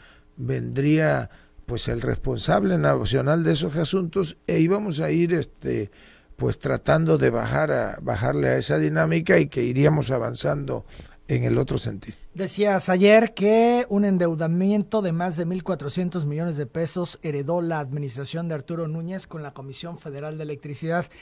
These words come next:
Speaker 2: ¿En qué consiste este endeudamiento?
Speaker 1: Bueno, que no se dejó previsto o no se pagó, eh, el consumo eléctrico,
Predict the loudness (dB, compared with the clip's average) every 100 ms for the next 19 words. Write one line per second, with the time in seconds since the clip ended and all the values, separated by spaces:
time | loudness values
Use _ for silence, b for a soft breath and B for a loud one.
0 | B -4 -2 -2 2 2 2 0 -4 -4
1 | -8 -8 -8 -6 -4 -4 -2 0 4 8
2 | 10 8 4 0 -2 0 -2 2 2 2
3 | 0 2 4 4 2 2 0 0 -2 -4
4 | -4 0 0 2 0 -2 B B B -10
5 | -2 0 2 0 0 -2 -2 0 0 0
6 | -4 0 0 2 0 0 0 0 -2 -4
7 | -10 -8 -10 -10